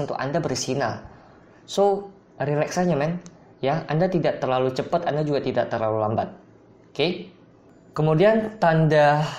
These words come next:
sosmed Anda sudah toksik adalah suka nyinyir. Oke? Kebiasaan nyinyir itu sebenarnya bisa nyanduk.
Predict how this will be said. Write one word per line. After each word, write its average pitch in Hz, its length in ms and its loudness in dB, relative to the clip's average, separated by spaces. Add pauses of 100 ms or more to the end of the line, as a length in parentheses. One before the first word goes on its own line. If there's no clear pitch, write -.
sosmed 151 480 0
Anda 156 160 2
sudah 139 240 0
toksik - 560 -4
adalah 120 560 -2 (240)
suka - 240 -2
nyinyir. 113 320 0 (400)
Oke? 135 320 -4 (1300)
Kebiasaan 156 480 2
nyinyir 147 320 2
itu 156 160 0
sebenarnya 139 320 -2
bisa 127 240 -2
nyanduk. 107 400 -2